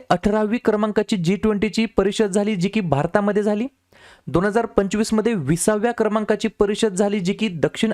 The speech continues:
आफ्रिकेमध्ये झाली. आणि दोन हजार सव्वीस मध्ये एकविसाव्या क्रमांकाची जी ट्वेंटी परिषद आहे, जी की आयोजित करण्यात येणार आहे अमेरिका देशाच्या अंतर्गत. या गोष्टी तुम्हाला लक्षात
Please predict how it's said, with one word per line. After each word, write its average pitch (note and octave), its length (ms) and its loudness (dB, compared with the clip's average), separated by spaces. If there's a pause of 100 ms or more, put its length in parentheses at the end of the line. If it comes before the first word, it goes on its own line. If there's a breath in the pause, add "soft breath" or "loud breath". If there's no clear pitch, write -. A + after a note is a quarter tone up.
आफ्रिकेमध्ये G#3 640 0
झाली. G#3+ 260 -2 (440 loud breath)
आणि E3+ 140 0
दोन F#3+ 200 0
हजार A3+ 180 0
सव्वीस F#3+ 460 -2
मध्ये G#3 220 0 (140)
एकविसाव्या G#3 560 0
क्रमांकाची G3 580 -2
जी F3 220 -2
ट्वेंटी G3+ 380 -2
परिषद G3 460 -2
आहे, F#3+ 160 0
जी E3+ 120 -4
की G#3 140 -2 (120)
आयोजित F3+ 320 0 (100)
करण्यात F#3 460 -2
येणार F3 300 0
आहे G3 220 -2 (140)
अमेरिका F3+ 420 0
देशाच्या D#3+ 460 -2
अंतर्गत. A2+ 460 -2 (380 loud breath)
या G3+ 120 2
गोष्टी F3+ 340 -2
तुम्हाला F#3 340 0
लक्षात - 220 -4